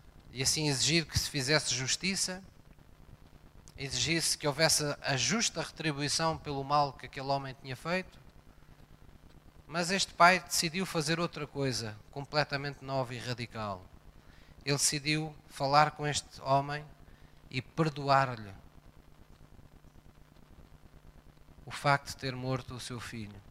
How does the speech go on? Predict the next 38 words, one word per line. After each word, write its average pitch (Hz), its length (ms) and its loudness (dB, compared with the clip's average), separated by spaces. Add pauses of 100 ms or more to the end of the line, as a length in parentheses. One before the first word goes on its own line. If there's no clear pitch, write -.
(1600)
E 131 60 -14
como 196 220 2
se - 140 -4
não 196 140 2
chegasse, 180 600 8
ele 175 100 2
decidiu 175 440 2
que 175 120 -4
não 185 180 0
bastava 180 480 4
perdoar, 160 640 8
mas 147 200 0
uma 160 140 2
vez 170 220 2
que 180 120 -2
ele 170 100 2
agora 175 260 4
tinha 175 240 0
um 165 60 2
lugar 160 300 8
vazio 151 340 0
na 170 140 0
sua 147 240 -2
vida 151 460 2 (340)
e 156 100 0
na 156 120 4
sua 151 260 0
casa, 131 600 4 (400)
pois 143 160 -6
o 151 80 -2
seu 151 160 0
filho 170 200 -6
já 151 140 2
não 151 120 -4
estava 147 320 2
mais 143 260 0
com 139 180 -8
ele 151 240 -4